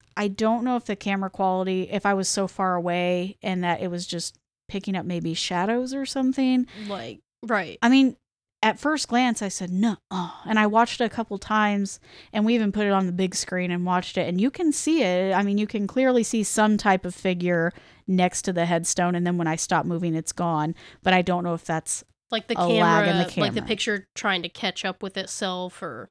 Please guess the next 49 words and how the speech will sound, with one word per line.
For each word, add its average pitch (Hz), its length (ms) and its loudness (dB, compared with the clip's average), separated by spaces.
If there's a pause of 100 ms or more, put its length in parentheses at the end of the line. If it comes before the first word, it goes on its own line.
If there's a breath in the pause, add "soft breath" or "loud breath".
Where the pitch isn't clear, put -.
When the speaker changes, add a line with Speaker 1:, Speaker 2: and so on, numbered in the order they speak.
(100)
Speaker 1:
Or 294 80 2
some 339 220 2
type 320 220 -2
of 269 120 -2
shadow. 151 500 -2 (200)
I 262 80 -2
don't 247 220 -2
know. 160 220 -6
Again, 240 260 2
I'm, 247 140 4 (120)
I'm 220 140 2
using 226 320 4
night 185 240 0
vision. 185 440 0 (260 loud breath)
We 240 120 4
were 240 220 4
picking 208 320 0
up 185 140 0
shadows 190 400 2
that 185 160 0
you 202 160 0
weren't 208 200 0
seeing 202 280 0
with 190 140 -2
the 196 60 -2
naked 180 300 0
eye. 170 220 2
Like, 180 220 0
I 185 120 2
could 190 240 -4
see 196 440 2
my 180 260 2
body 175 440 0
shadow 220 380 2
on 226 140 2
the 233 80 0
ground, 226 320 4
but 208 140 0
to 202 100 -4
just 190 200 -2
look 180 240 0
at 180 120 -2
the 165 80 -2
ground, 165 360 -2
I'm 165 300 -4
not 165 220 0
actually 156 340 -6
seeing 143 460 -6
that. - 240 -10